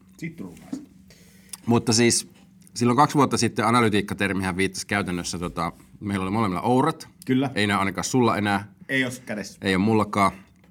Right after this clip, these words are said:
Speaker 1: Hyvin menee.
Speaker 2: Tota, miksi ei ole, niin, niin siitä
Speaker 1: Muuta
Speaker 2: myöhemmin.
Speaker 1: sitten, joo.
Speaker 2: <clears throat> Ja sit sullahan oli joku älykellokin, mitä sä
Speaker 1: On.
Speaker 2: käytit, Garmin vai mikä?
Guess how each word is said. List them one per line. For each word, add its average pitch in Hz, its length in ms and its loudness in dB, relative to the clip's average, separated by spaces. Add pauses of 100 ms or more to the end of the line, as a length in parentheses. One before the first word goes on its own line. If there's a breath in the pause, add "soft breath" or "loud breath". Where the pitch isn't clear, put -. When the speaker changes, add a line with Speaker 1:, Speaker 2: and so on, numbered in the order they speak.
(500)
Speaker 1:
Hyvin 113 200 -6
menee. 101 300 -10
Speaker 2:
Tota, 95 440 0
miksi 127 500 4
ei 104 160 4
ole, 98 200 2
niin, 95 240 -2
niin 92 320 -4
siitä 98 220 -2
Speaker 1:
Muuta 101 120 2
Speaker 2:
myöhemmin. 98 300 0 (160)
Speaker 1:
sitten, - 220 0
joo. 104 140 -4
Speaker 2:
<clears throat> - 0 -
Ja 92 60 -2
sit 131 180 0
sullahan 123 320 4
oli 104 100 0
joku 95 200 -4
älykellokin, 104 720 0 (180 loud breath)
mitä - 140 -10
sä 90 80 -2
Speaker 1:
On. 123 80 0
Speaker 2:
käytit, 90 340 -4 (140)
Garmin 92 380 -2
vai 87 100 -4
mikä? 87 220 -8